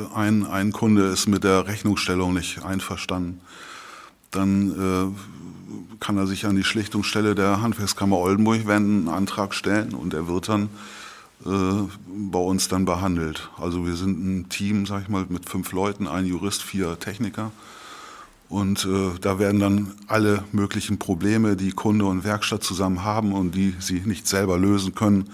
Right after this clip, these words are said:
äh, da versucht, Licht ins Dunkel zu bringen und dann eine einvernehmliche Lösung herbeizuführen. Das heißt also, Gutach-, äh, beziehungsweise Rechnungen prüfen, ob sie richtig gestellt worden sind oder ob die Reparaturen ordnungsgemäß durchgeführt worden sind.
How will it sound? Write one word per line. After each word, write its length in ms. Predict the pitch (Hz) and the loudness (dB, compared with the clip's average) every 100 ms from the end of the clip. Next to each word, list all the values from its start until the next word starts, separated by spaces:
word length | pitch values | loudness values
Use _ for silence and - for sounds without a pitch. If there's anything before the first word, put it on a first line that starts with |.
| - - - - - - _ - | -18 -16 -16 -18 -20 -20 _ -8
äh, 240 | 92 90 95 | -2 -2 -2
da 120 | 98 | -4
versucht, 560 | 95 110 95 101 - 92 95 - | -2 -2 0 0 -2 -8 -10 -4
Licht 300 | 104 110 104 | -2 -2 -2
ins 180 | 101 - | -2 0
Dunkel 280 | 98 98 98 | -2 -2 -4
zu 180 | - | -4
bringen 320 | 85 92 98 95 | -2 2 2 2
und 240 | 87 90 | 0 -2
dann 320 | 90 92 95 | 0 0 -2
eine 120 | 98 85 | -2 -2
einvernehmliche 760 | 104 104 101 95 98 87 90 | 0 -2 0 2 2 0 -2
Lösung 520 | 87 90 87 85 87 90 - - _ _ | -2 -2 -2 -2 -4 -6 -16 -20 _ _
herbeizuführen. 880 | 78 82 85 87 87 - 85 80 82 - - - - | -10 -4 -4 -4 -8 -8 -6 -6 -8 -12 -20 -20 -10
Das 140 | - | -2
heißt 260 | 92 90 90 | 0 2 0
also, 300 | 85 90 85 - - | 0 -2 -4 -12 -4
Gutach-, 420 | 104 104 98 104 - | -2 0 -2 -6 -2
äh, 160 | 107 | 0
beziehungsweise 640 | 95 92 104 92 90 92 90 | 0 -2 0 0 0 0 0
Rechnungen 380 | 104 - 95 90 | 0 2 0 2
prüfen, 460 | 117 113 98 98 | 2 2 2 0
ob 140 | 85 - | 0 -4
sie 120 | 92 | -4
richtig 340 | 98 - - | -4 -6 -8
gestellt 420 | 90 - 107 110 | -8 -2 0 0
worden 220 | 101 101 98 | 2 2 2
sind 260 | 101 104 - - - - | 2 0 -2 -14 -14 0
oder 300 | 110 104 101 | 4 8 8
ob 120 | 104 - | 4 0
die 100 | 101 | 0
Reparaturen 680 | 101 101 98 98 117 117 | 0 2 2 2 2 2
ordnungsgemäß 680 | 87 104 113 104 107 104 98 | 4 0 0 -2 2 2 2
durchgeführt 640 | 104 107 104 98 - 98 95 | 0 -2 -2 -6 -2 -2 0
worden 260 | 92 90 | 0 0
sind. 280 | 85 92 87 | 0 -2 -2